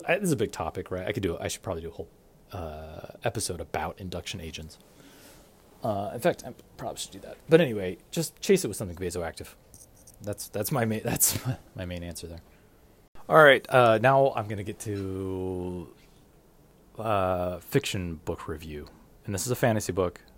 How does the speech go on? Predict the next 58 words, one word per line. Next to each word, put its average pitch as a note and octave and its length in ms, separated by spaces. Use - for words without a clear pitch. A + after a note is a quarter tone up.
but C#3+ 100
it's D3 100
kind A3 280
of G2+ 40
not F2 160
fantasy. - 480
It's - 120
called G#2 240
The F2+ 80
Winter F#2 320
King A2+ 440
by F#2+ 200
Bernard F2 400
Cornwell. F#2+ 540
Um, F#2+ 300
for B2 160
you, A2+ 260
those A2+ 200
of A2 40
you A2 80
that G2+ 80
don't F#2+ 180
care, F#2+ 220
you E2+ 180
can D#2+ 320
stop D2+ 360
listening D#2+ 420
because D2+ 500
this F2+ 180
podcast - 500
is E2+ 140
over D#2+ 160
for - 140
you. D#2 140
Uh, G#2+ 300
but F#2+ 160
keep - 140
on C3+ 100
listening A2+ 220
if E2 80
you F#2 40
wanna E2+ 120
hear F2+ 80
about E2+ 160
this E2 100
book, - 400
which E2+ 160
is E2+ 100
amazing. F2+ 400
It's C#2+ 120
one A#2 80
of - 20
my G2 80
favorite E2+ 220
books E2+ 200
ever. D2+ 380
It's - 220
a, F2+ 200